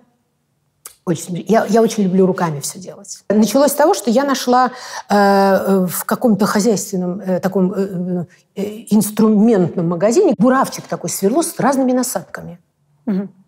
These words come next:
Speaker 1: И у меня сразу начало, ну, я вообще генератор всяких разных, э,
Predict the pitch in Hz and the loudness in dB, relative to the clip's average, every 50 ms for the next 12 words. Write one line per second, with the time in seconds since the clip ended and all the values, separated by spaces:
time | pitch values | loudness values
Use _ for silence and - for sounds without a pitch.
0 | _ _ _ _ - - - - _ _ _ - 170 240 285 269 - 254 262 240 | _ _ _ _ -20 -20 -20 -20 _ _ _ 0 2 2 2 2 2 0 2 2
1 | 233 220 226 226 226 - 233 214 214 214 196 196 - - _ _ _ _ _ _ | 2 2 2 0 0 0 0 0 2 0 -2 -4 -8 -16 _ _ _ _ _ _
2 | _ _ _ 208 226 - - 220 220 214 214 202 185 160 190 220 220 - - - | _ _ _ -4 -4 -2 0 0 2 2 2 0 0 0 2 2 2 2 2 0
3 | 202 156 - - - 214 220 233 233 196 - - 180 156 - - - - 196 - | 0 -2 -2 0 2 4 4 6 4 4 2 0 -4 -8 -8 -10 -4 -2 -2 -2
4 | - 170 - - - 180 202 - 190 202 170 185 180 170 - - - 165 175 185 | -2 -6 -8 -4 -4 -4 -2 0 0 0 0 0 -4 -6 -8 -10 -12 -12 -12 -12